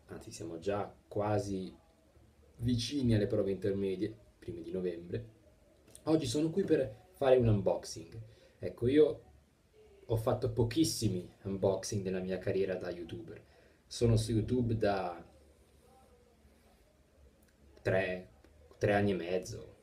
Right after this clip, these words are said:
quasi quattro anni, avrò fatto tre, insomma, tre unboxing in tutti i canali che ho avuto fino ad oggi. Questo perché ho sempre considerato, faccio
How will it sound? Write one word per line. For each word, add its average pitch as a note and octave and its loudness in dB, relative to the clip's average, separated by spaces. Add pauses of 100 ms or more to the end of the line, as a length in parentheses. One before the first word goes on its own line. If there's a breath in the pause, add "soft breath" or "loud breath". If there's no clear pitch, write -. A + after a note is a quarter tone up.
(240)
quasi G#2 2
quattro A2 0
anni, F#2+ -4
avrò F2+ -4
fatto - -6 (680 loud breath)
tre, F#2 2
insomma, - -16 (220)
tre G#2 2
unboxing F#2 0
in E2+ -10
tutti F#2+ -8
i F2+ -6
canali E2+ -8
che - -8
ho D#2+ -8
avuto D#2+ -12 (640)
fino G#2 2
ad F#2 -2
oggi. D#2+ -8 (680 soft breath)
Questo G3 -4
perché A#2+ 2
ho A2+ 4
sempre D#3 0
considerato, A2+ 0 (480)
faccio F#2+ -4